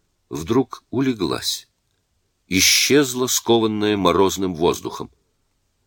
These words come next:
Во все стороны простиралось мёртвое плато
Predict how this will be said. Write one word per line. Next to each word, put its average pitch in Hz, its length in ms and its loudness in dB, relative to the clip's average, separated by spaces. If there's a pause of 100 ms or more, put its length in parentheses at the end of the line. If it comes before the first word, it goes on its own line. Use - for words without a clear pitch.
(280)
Во 85 200 0
все 82 280 2
стороны 120 560 0 (300)
простиралось 98 880 2
мёртвое 101 680 0
плато 92 640 0